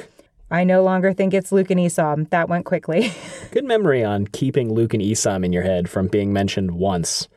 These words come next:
Speaker 2: a book ago.
Speaker 1: I have this insane ability to forget everything except for, like, the one thing.
Speaker 2: Luke and Isom?
Speaker 1: Yeah, I, I will remember one thing that my brain decides is important, and then I'll never forget it ever.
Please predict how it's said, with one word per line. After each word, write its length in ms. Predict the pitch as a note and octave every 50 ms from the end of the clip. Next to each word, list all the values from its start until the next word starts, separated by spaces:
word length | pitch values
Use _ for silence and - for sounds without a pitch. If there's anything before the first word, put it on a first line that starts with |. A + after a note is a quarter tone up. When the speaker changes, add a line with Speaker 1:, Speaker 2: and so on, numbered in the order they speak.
| _ - - -
Speaker 2:
a 60 | G3
book 200 | F#3 G3 G3+ -
ago. 160 | - F#3+ E3+ F#3
Speaker 1:
I 100 | G#3+ G#3+
have 180 | A#3 B3+ -
this 160 | D#4 C#4 - C4
insane 360 | A#3+ A3+ - - G#3 G3+ G#3
ability 440 | G#3 E3+ G3 G3 G3 G3 F3+ F3+ F3 E3
to 140 | - F3+
forget 320 | - - F3 D3+ F#3+ F#3 -
everything 460 | - F3+ E3+ F3+ F#3 F3+ - F#3+ F#3
except 320 | F3 D#3 - - - E3 -
for, 80 | -
like, 160 | F3+ E3+ D#3 -
the 100 | F3+ E3+
one 440 | D#3+ D3+ E3 F3 F3+ F3 F3+ F3 E3
thing. 460 | - F#3 E3+ D3+ C3+ - G2 F2+ - _ _ -
Speaker 2:
Luke 260 | G2+ G#2 G#2+ G#2 -
and 100 | A2 G2+
Isom? 460 | G2+ G2+ - - A#2 A2+ A#2 B2 - -
Speaker 1:
Yeah, 240 | F#3+ G#3 G3 D#3 - - -
I, 260 | - F3 F#3+ F3 -
I 140 | - E3 F3
will 180 | F3+ F3 F3+ F3+
remember 380 | F#3 F#3 F#3 F3+ F3 F3 E3+
one 380 | E3 D#3 D3+ F3 F3 F#3 G3 G3
thing 220 | F#3 G3 F#3 F3 E3
that 200 | E3 D#3 D#3+ -
my 160 | D#3+ D#3+ D#3+
brain 240 | D#3 F3 F3 E3+ E3
decides 380 | D#3 D#3+ - F3+ D#3+ D#3+ D3+ D#3+
is 100 | D#3+ D3+
important, 460 | E3 D#3+ - E3+ E3+ F3+ G3 G3+ E3
and 140 | - E3+ E3
then 80 | E3+ E3
I'll 80 | D#3
never 280 | D#3 D#3 D3+ D3 D#3 D#3+
forget 320 | - - E3+ D#3 D#3 D#3 D#3
it 100 | D#3 C#3+
ever. 380 | D3+ D#3+ D3 D#3+ D#3 D3 -